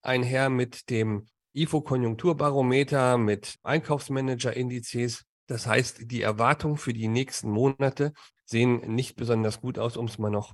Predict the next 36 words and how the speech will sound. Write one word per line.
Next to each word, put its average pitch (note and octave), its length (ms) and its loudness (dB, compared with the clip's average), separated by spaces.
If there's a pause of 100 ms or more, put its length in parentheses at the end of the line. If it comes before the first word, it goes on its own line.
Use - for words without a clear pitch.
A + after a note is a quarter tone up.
positiv A2+ 560 -2
zu F#2 140 -10
formulieren. E2 720 -8
Und G2+ 100 -6
jetzt C3 180 -2
kommt B2+ 220 4
eins, D3 460 0 (380)
die A#2 180 -2
E C#3 80 0
Z G#2+ 260 -6
B C3+ 320 2 (400)
ist - 380 -8
noch A#2+ 260 -2
nicht F3 400 0
bereit A#2 520 0
zu - 200 -6
senken. A2+ 400 -2
Sie C3+ 220 -2
hat B2+ 180 -4
die B2 160 -6
Erhöhung D3 640 4
eigentlich D3 440 0
zu B2+ 160 -4
spät A#2+ 380 -2 (240)
angefangen E3+ 640 2 (460)
und C3+ 280 0 (100)
ist - 180 -8
jetzt D3+ 200 -10
auch C#3+ 160 -6
dabei B2+ 520 -2 (140)
zu - 140 -8
überschießen, B2 800 -2
nach G2+ 200 -4
meiner F#2 300 2
Meinung. E2 400 -2
Denn A2 400 4